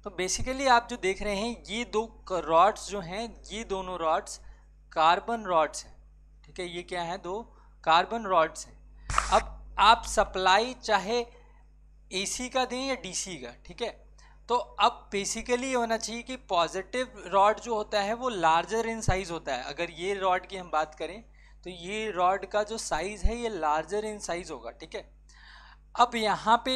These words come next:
एक basically यहाँ पे एक क्रेटर होता है, इसको हम कहते हैं क्रेटर, जो कि इलेक्ट्रॉन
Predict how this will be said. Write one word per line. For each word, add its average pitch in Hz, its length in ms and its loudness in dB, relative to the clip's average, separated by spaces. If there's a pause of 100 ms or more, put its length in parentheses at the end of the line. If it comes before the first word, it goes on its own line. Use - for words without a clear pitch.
(120)
एक 240 200 -10
basically 208 640 -4 (400)
यहाँ 160 360 -2
पे 226 80 -2
एक - 440 -6 (600)
क्रेटर 202 440 2
होता 170 260 2
है, 202 220 -4
इसको 202 200 -4
हम 196 100 -4
कहते 175 300 -6
हैं 196 160 -10
क्रेटर, 175 440 -4
जो 185 180 -6
कि 214 180 -10
इलेक्ट्रॉन 185 600 -6